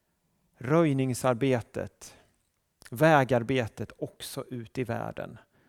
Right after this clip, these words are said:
där E F K finns. Där barn behöver lyftas ur en svåra situationer.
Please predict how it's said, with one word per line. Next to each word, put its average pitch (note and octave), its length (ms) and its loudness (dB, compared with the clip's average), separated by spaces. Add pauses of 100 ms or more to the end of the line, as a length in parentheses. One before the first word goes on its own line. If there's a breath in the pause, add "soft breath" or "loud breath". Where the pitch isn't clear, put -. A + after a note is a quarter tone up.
där A#2+ 160 -2
E A#2+ 160 -2
F G2+ 160 -8
K A2 120 -8
finns. - 640 -12 (2000)
Där D#3+ 140 6
barn E3 440 8
behöver D3 800 6
lyftas - 760 -6
ur B2 200 -4
en A#2+ 240 -4
svåra B2 340 -2
situationer. A2+ 840 -10